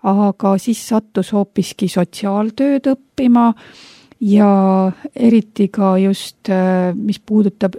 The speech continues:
eakate hoolekannet. Ja no kui ta Eesti tuli, just see oli, mida tal siin vaja läks.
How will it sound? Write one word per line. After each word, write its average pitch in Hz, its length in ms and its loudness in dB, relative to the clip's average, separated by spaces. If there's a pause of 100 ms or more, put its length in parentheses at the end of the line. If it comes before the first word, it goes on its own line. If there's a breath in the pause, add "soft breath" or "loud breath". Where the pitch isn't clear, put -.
eakate 190 1000 0 (100)
hoolekannet. 175 1080 0 (400 soft breath)
Ja 202 100 -4
no 208 120 0
kui 262 160 4
ta 214 120 0
Eesti 254 520 -2
tuli, 208 300 0 (880 soft breath)
just 254 240 -2
see 294 220 0
oli, 254 200 2
mida 226 320 2
tal 196 220 -4
siin 233 260 0
vaja 240 300 -2
läks. - 600 -10